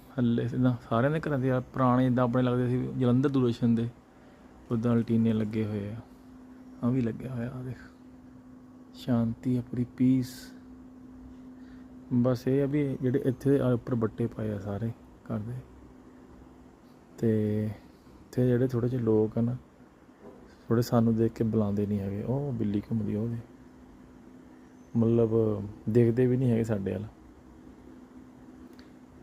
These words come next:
ਇੱਦਾਂ ਆ, ਆ ਰਹੇ ਅਮਰੂਦ ਲੱਗੇ, ਇੱਦਾਂ ਦੇ ਫਲ ਫੁੱਲ ਲਾਉਣੇ। ਅਮਰੂਦ ਆ, ਪਤਾ ਨਹੀਂ ਕੀ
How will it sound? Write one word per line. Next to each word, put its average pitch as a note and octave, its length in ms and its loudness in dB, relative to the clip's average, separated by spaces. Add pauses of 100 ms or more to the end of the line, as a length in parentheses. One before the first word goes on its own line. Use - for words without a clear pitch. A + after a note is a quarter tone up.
(3000)
ਇੱਦਾਂ - 280 -6
ਆ, - 80 -10 (840)
ਆ A2 80 2
ਰਹੇ G#2+ 100 0
ਅਮਰੂਦ G#2+ 320 0
ਲੱਗੇ, G#2 300 0 (1400)
ਇੱਦਾਂ G#2+ 240 -2
ਦੇ G#2+ 80 -4 (120)
ਫਲ G#2+ 140 -4
ਫੁੱਲ A2 200 -4
ਲਾਉਣੇ। G2+ 320 -4
ਅਮਰੂਦ G#2 420 -2
ਆ, A#2 40 0
ਪਤਾ A#2 120 -4
ਨਹੀਂ A2+ 180 0
ਕੀ A2+ 320 -8